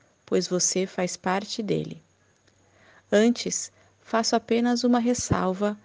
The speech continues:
a fim de que você não se perca em energias densas que compõem o outro grupo, aquele que não fará a sua ascensão agora,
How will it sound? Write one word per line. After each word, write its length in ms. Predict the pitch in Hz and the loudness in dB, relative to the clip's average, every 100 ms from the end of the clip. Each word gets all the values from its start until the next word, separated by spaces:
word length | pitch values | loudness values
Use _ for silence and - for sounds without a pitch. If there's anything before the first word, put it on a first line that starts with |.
| - - _ | -20 -20 _
a 120 | - | -2
fim 280 | 185 - 214 | -2 -2 0
de 140 | 208 202 | 0 -2
que 140 | 202 | -4
você 340 | 196 196 - | -4 -4 -4
não 160 | 202 240 | -2 0
se 180 | 247 240 | 0 -2
perca 440 | 226 208 214 - | -2 -2 -2 -2
em 140 | 208 190 | -4 -2
energias 600 | 190 185 175 185 180 170 | -2 -2 -2 -2 -2 -2
densas 680 | 170 196 233 - - - - - - _ | -2 -2 -2 -4 -6 -6 -10 -20 -20 _
que 140 | - 240 | -6 -4
compõem 640 | - 254 - 202 202 214 220 | 2 2 2 -2 0 -2 -2
o 60 | |
outro 440 | 208 220 233 - 240 | 0 2 2 0 0
grupo, 460 | 196 180 175 - - _ _ _ | 2 0 0 -12 -18 _ _ _
aquele 560 | - 175 - 180 190 202 | -4 -4 -2 -2 0 -2
que 160 | - 196 | 0 -2
não 220 | 190 226 | 0 -4
fará 480 | - 202 185 180 - | -4 -4 -2 -4 -4
a 140 | - | -8
sua 300 | 185 - 202 | -6 -4 -4
ascensão 540 | 208 - 208 208 208 214 | -4 -4 -4 -4 -6 -4
agora, 480 | 220 175 160 - | 0 0 0 -6